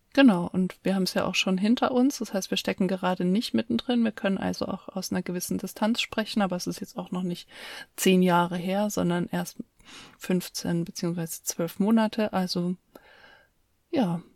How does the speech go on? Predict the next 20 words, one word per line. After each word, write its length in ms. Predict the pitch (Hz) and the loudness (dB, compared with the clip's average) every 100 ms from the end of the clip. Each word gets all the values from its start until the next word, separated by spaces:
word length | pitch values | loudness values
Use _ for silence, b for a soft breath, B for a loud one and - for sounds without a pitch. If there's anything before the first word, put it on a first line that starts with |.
| - | -14
ich 180 | 233 - | -12 -8
glaub, 260 | - 190 - | -4 -4 -6
das 200 | 196 - | -6 -6
ist 180 | - | -2
ein 340 | 190 185 180 185 | 0 0 0 -2
guter 320 | - 247 196 | -2 0 0
zeitlicher 460 | - 190 - 196 - | 0 -4 -4 -6 -8
Abstand, 560 | - - 185 180 175 - | -4 -4 -2 -2 -2 -4
um 280 | 185 185 - _ _ _ _ | -4 -4 -10 _ _ _ _
verarbeitet, 1000 | - - - 190 202 190 185 185 190 185 - | -6 -2 2 2 2 2 2 0 -4 -6 -8
aber, 580 | - 175 175 175 175 175 | -4 -4 -2 -4 -4 -4
ähm, 400 | 180 175 170 175 - | -4 -2 -2 -4 -4
doch 220 | 175 - | -6 -4
noch 160 | 175 - | -6 -4
sehr 440 | - 175 175 180 - - | 0 2 2 0 -8 -4
nah 400 | 185 180 175 190 | 2 4 4 2
dran, 540 | - - 185 185 190 - _ _ _ _ 269 | 0 2 2 2 0 -4 _ _ _ _ -8
ähm, 240 | 185 180 | -4 -4
die 120 | 180 | -4
Dinge 360 | 180 175 175 | -2 -2 -2